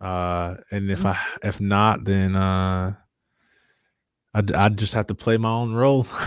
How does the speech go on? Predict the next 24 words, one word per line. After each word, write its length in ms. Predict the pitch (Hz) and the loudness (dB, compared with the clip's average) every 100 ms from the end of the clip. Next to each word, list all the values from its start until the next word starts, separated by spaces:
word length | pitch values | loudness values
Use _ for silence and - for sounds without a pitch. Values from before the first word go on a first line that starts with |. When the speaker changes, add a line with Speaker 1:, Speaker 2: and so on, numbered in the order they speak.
| 679 784 784 - - 262 - - - 208 | 0 0 2 2 4 2 4 2 4 6
Speaker 1:
Like 260 | 175 165 | 6 8
Will 220 | 170 196 | 8 8
Smith 380 | 180 190 262 349 | 8 6 6 6
did 180 | 233 262 | 6 6
it, 160 | 311 254 | 6 2
you 140 | 269 | 0
know, 260 | 285 294 359 | 2 2 2
so 140 | 302 | 4
I 140 | 247 339 | 2 2
can 180 | 247 240 | 0 2
do 180 | 226 285 | 2 2
it. 180 | 285 - 240 262 254 175 233 165 | -2 -8 -10 -8 -6 -6 -8 -12
Yeah, 580 | 120 160 170 156 117 87 | -6 -2 0 0 -2 -4
so 500 | - 117 110 101 98 117 | -6 -2 -2 -2 -6 -6
that's 260 | 113 123 | -4 -4
my 160 | 135 117 | -4 -4
answer. 340 | 110 110 104 | -4 -6 -8
I'm 120 | 98 92 | -10 -10
sticking 300 | 98 92 92 | -10 -10 -12
to 180 | 92 90 | -14 -16
it. 80 | - _ _ _ _ - | -18 _ _ _ _ -2
Speaker 2:
All 260 | 120 117 | 2 6
right, 260 | 120 120 107 | 6 4 2
man. 360 | 117 110 113 | 0 2 0